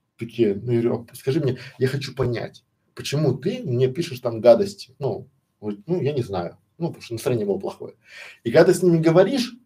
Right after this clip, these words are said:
они адекваты, но пока ты с ними не поговоришь, они там себя ведут неадекватно, да. Более того, а, есть какой-то фильм русский, там, да, там как это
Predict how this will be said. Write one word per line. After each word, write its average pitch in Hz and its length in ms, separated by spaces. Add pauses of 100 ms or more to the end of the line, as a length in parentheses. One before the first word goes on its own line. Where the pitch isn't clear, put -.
(360)
они 208 340 (240)
адекваты, 214 880 (640)
но 175 260
пока 165 360
ты 190 120
с - 140
ними 196 220
не 170 140
поговоришь, 180 520
они 180 120
там 180 140
себя 170 160
ведут 196 180
неадекватно, 151 800
да. 123 220
Более 175 420
того, 110 380 (480)
а, 123 560 (1400)
есть 196 280
какой-то 185 320
фильм 185 300
русский, 143 380
там, 107 220
да, 180 140
там 123 160
как 107 120
это 110 280